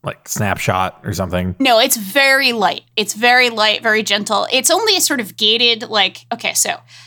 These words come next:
Speaker 2: you get, like, a magical feather, and that lets you jump a little higher. You get another magical feather, you can jump a little higher and climb higher things. That's all. That's the only gates in the world whatsoever.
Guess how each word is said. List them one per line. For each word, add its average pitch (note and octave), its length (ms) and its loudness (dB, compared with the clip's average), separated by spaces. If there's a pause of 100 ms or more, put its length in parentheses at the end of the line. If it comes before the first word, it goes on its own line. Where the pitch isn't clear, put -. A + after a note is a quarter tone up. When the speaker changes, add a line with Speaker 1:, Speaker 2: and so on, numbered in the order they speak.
(140)
Speaker 2:
you G3 100 -6
get, A3 400 0
like, G#3 200 0
a G#3 120 0
magical G#3+ 480 -2
feather, G#3 360 2
and G3+ 200 -2
that - 120 0
lets G3+ 220 -2
you F#3+ 380 -8
jump G#3+ 240 -2
a - 20 -4
little F#3 280 -4
higher. - 440 -10
You A#3 140 -4
get A3 160 0
another G#3+ 280 0
magical G#3 400 -2
feather, G3+ 320 -2
you F#3+ 80 -4
can G3 140 -8
jump G#3 220 -2
a G#3 40 0
little G3 260 0
higher F#3+ 340 0
and G3 180 -4
climb F#3 360 -2
higher F#3 340 -4
things. - 300 -8
That's A#3 220 0
all. A#3 200 4
That's C4+ 180 2
the D4 140 0
only C4 240 0
gates G3 360 -2
in G#3 80 -6
the G3+ 80 -4
world F#3+ 300 -2
whatsoever. F#3+ 760 -2